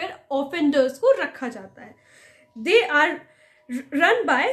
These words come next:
state government। State government के अंडर होते ही हैं। The convicts are kept in prison temporarily or permanently। Convicts को prison में रखा जाता है, वो temporary भी हो सकते हैं और permanently भी हो सकते हैं। अब prison system का ऑब्जेक्टिव क्या है?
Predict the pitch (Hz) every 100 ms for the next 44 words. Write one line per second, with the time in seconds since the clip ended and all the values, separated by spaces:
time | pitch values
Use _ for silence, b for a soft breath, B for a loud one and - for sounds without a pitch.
0 | 539 - 415 302 262 226 226 226 240 349
1 | 370 359 381 339 359 349 349 302 330 320
2 | 330 339 392 453 440 339 302 440 453 -
3 | 285 285 285 302 285 - - 294 285 277
4 | 254 302 392 330 262 247 247 285 392 285
5 | 330 320 247 233 214 190 - 196 - 254
6 | 262 262 440 440 - 359 349 277 262 262
7 | 254 214 196 - 233 226 214 226 226 320
8 | 381 B B 277 277 262 247 254 269 330
9 | 330 302 285 277 285 320 427 294 247 240
10 | 240 240 349 - 294 453 269 226 - -
11 | 196 196 _ b b b b b 330 453
12 | - b b b b 311 294 370 440 453
13 | - 440 392 440 302 254 - 247 - 311
14 | 294 - 277 247